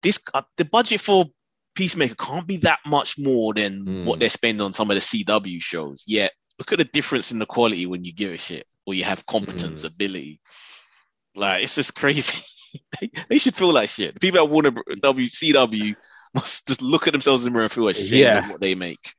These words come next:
Speaker 2: They should
Speaker 1: Seriously.
Speaker 2: be. They should be, and we'll be coming to that <laughs> there a bit later on. Um, so, th-, so don't worry about that. Um, however, one show on C W, which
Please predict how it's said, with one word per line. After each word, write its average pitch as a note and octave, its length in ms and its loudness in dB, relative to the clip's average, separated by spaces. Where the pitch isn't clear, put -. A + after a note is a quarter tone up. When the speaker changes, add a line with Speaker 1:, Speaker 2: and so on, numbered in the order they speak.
Speaker 2:
They B2 260 2
should A#2+ 260 4
Speaker 1:
Seriously. F#2 240 0
Speaker 2:
be. G2+ 100 -10
They A#2+ 140 4
should B2 280 0
be, F#2 180 0
and F2+ 100 -4
we'll A2 120 -2
be A2 120 -2
coming G#2+ 280 -4
to G2+ 120 -6
that F#2+ 220 -4
<laughs> - 20 -
there F3 160 4
a C#3 40 2
bit A3 320 2
later F3+ 460 2
on. - 160 2
Um, B2+ 480 4
so, A2+ 260 0
th-, A#2 200 -2
so A2 140 0
don't A2+ 180 2
worry A2 180 2
about G2 280 -2
that. F#2+ 200 -2
Um, B2 360 4
however, A#2 680 2
one D3+ 400 0
show B2 500 2
on C#3+ 280 -2
C D#3 460 -6
W, G2 600 0
which A2 240 -2